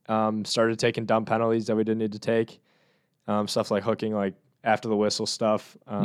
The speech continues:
Speaker 1: Um, that really just brought the, like, team morale down 'cause, you know, you can't score when you're killing penalties the whole game.
Speaker 2: Yeah.
Speaker 1: So
Speaker 2: That, that's,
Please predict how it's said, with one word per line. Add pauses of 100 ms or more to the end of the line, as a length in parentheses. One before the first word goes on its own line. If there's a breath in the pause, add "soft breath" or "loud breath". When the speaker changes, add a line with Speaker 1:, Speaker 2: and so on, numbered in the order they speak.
Speaker 1:
Um, (1040)
that
really
just
brought
the,
like,
team
morale
down
'cause,
you
know, (120)
you
can't
score
when
you're
killing
penalties
the
whole
game. (640 soft breath)
Speaker 2:
Yeah. (140)
Speaker 1:
So
Speaker 2:
That,
that's,